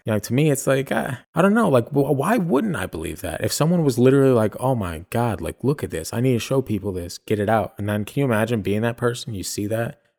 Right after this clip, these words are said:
you film it, you post it, and they're like, "What a loser. Look at this fake video."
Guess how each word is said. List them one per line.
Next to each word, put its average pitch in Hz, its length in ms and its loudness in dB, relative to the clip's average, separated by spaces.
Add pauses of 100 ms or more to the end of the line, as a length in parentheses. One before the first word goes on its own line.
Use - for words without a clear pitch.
you 92 100 -6
film 120 380 2
it, - 320 -6
you 101 100 -4
post 117 440 0
it, 95 80 0
and 95 100 -6
they're 98 120 -2
like, 87 260 -4 (180)
"What 123 120 2
a 110 40 4
loser. 92 500 -2
Look 98 160 -2
at 101 60 -8
this 104 160 -2
fake 98 300 -6
video." 95 440 -6